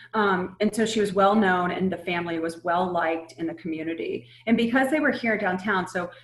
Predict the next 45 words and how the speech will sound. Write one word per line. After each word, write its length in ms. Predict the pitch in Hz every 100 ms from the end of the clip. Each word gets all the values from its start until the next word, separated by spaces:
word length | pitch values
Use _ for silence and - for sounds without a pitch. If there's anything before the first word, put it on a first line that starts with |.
| _
to 100 | 214
set 340 | 214 240 226
the 120 | 226 190
stage 380 | - 262 247
for 260 | - 202 180
this, 320 | 180 175 175 - _ -
um, 380 | 202 180 170 -
I 460 | 208 214 220 220 - -
am, 240 | 185 170 -
I'm 140 | - 180
looking 280 | 254 214
out 140 | 175 170
my 100 | 170
window 220 | 175 180
as 80 | 185
I'm 160 | 185
pointing, 280 | 190 175 175 - _ _ -
but 280 | 214 196 -
I 220 | 214 226 226 -
see 420 | 254 226 196 _
the, 320 | 196 185 185 - -
the 160 | 185 175
city 300 | - 185 190
hall 400 | 185 202 175 156
literally 380 | 190 190 180 170
on 240 | 170 165 -
outside 360 | 170 - 185 180
my 120 | 170
window. 480 | 180 180 151 - -
I'm 240 | 180 165
looking 260 | 190 185 170
out 200 | - -
this 180 | 277 277
side 240 | 214 190
of 80 | 190
my 100 | 175
window, 280 | 175 170 165
the 80 |
house 340 | 180 175 175 170
is 140 | 165
right 180 | 160 151
here. 380 | 170 160 - -
It's 240 | 190 -
two 240 | - - 220
blocks 600 | 185 180 139 - - -